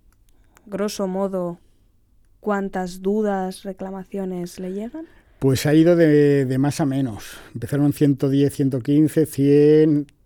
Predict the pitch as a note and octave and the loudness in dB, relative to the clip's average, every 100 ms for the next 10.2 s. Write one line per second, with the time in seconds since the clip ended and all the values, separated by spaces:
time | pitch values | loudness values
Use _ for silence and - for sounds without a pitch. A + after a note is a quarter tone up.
0 | - C3+ C3+ C3+ C#3 C3 C3 C3 B2+ C3 | -10 -4 -2 -4 -4 -4 -4 -2 -2 -2
1 | C#3 C#3 C#3 C#3 C#3+ C#3+ C3+ A#2+ A#2 G#2+ | 0 0 0 -4 -4 -2 -4 -4 -8 -10
2 | G2+ G#2 G#2 - A3 G3 F#3 F3+ F#3 F3+ | -14 -14 -16 -8 -2 -2 -2 -6 -10 -10
3 | F3+ - F3+ G#3 B3+ F#3+ F#3+ G3 F3 F3+ | -10 -10 -12 -12 -12 -12 -14 -14 -14 -10
4 | C4 F#4+ _ _ _ - D3 A2+ - - | -10 -12 _ _ _ -8 -6 -6 -10 -12
5 | - G#2 A#2 G2+ A2+ - C3+ C#3 C3 C3+ | -12 -14 -16 -16 -12 -6 -4 -4 -6 -8
6 | C3 - C3+ - C#3 C3 A#2 A#2+ - C#3 | -8 -6 -8 -6 -6 -6 -8 -12 -10 -10
7 | A2+ F#2+ G#2 - - - F#3 - A#2+ A#2+ | -10 -12 -14 -16 -18 -10 -8 -6 -8 -8
8 | C#3+ C3 A#2+ A#2+ A#2 B2+ - G3+ F#3+ B2 | -8 -6 -6 -6 -6 -8 -6 -2 -2 -2
9 | A#2+ A#2+ B2 B2+ B2 C#3 C3 C3+ C#3+ D3+ | -6 -6 -8 -8 -6 -6 -4 -4 -4 -6
10 | C3 | -6